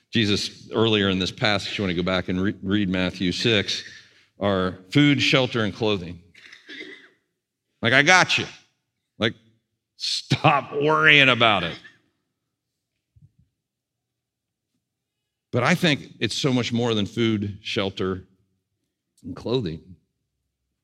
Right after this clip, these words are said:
It's that thing inside of us that longs for that purpose that I'm talking about. Like,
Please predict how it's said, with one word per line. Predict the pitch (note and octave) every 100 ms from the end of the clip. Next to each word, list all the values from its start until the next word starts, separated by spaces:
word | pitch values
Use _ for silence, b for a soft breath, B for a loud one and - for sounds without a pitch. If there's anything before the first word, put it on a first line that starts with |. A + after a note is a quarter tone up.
| _ _ _ _ _ _ _ _ -
It's | - -
that | A#2+ A2 - - _ _ -
thing | D#3+ D3
inside | A#2+ G#2+ - A#2 B2+
of | G#2+
us | G2 G2 -
that | G#2+
longs | G2+ G#2 A2 A2 A2 G#2 F#2+ - - _
for | - A2+
that | G2+ F#2+ -
purpose | C#3 - F#2 -
that | F2
I'm | E2 E2
talking | - - - F2
about. | F#2 F2+ F2+ F2+ - _ _ _ -
Like, | B2+